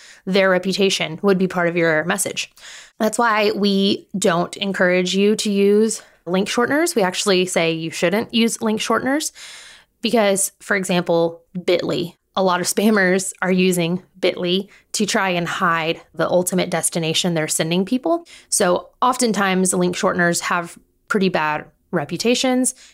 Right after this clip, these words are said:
and having them in the content of your message can cause some problems. One more place you can find U R Ls in your message that some people don't realize is the source of your image.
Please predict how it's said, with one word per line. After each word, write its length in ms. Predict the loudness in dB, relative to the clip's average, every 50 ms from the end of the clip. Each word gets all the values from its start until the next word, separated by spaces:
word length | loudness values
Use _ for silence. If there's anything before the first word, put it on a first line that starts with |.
| _
and 160 | -6 -4 -4 -2
having 380 | 0 0 0 2 2 2 2
them 320 | 2 2 0 0 -2 -4 -6 -6
in 80 | -4
the 80 | -4 -4
content 440 | -2 0 -2 -2 -2 -4 -6 -8 -6 -6
of 240 | -8 -8 -8 -6
your 180 | -4 -2 -2 -2
message 400 | -2 -2 -2 -2 -2 -2 -4 -4
can 260 | -6 -8 -10 -10 -8
cause 240 | -4 -2 -2 -2 -2
some 140 | -4 -6 -6
problems. 540 | -6 -6 -4 -4 -4 -4 -4 -6 -8 -12 _ _ -20 -20 -20 -20 _
One 240 | -2 0 0 2 2
more 200 | 2 2 0 0
place 480 | 0 0 2 2 2 2 2 0 0 -2 _ -4
you 120 | -4 -2
can 180 | 0 0 0 0
find 460 | 0 0 0 2 2 0 0 -2 -4 -10 -18 -20 _ _ _ _ _ _
U 160 | -2 0 2
R 140 | 2 4 4
Ls 240 | 4 2 2 2 2
in 80 | 2 2
your 100 | 2 2
message 440 | 2 0 0 2 0 0 0 2
that 140 | 0 0 0
some 160 | 0 0 0
people 840 | 0 0 0 2 2 2 4 4 4 4 4 4 4 2 0 -2 -8 _ _ _ _ _ -8 -4
don't 180 | -4 -2 0
realize 400 | 0 2 2 2 2 2 2 0
is 300 | 2 2 4 4 4 2
the 140 | 0 0 0
source 520 | 0 0 -2 0 2 2 2 2 2 0
of 140 | -2 -2 -2
your 200 | -2 -4 -4 -6 -6
image. 520 | -8 -8 -6 -6 -6 -6 -4 -6 -6 -6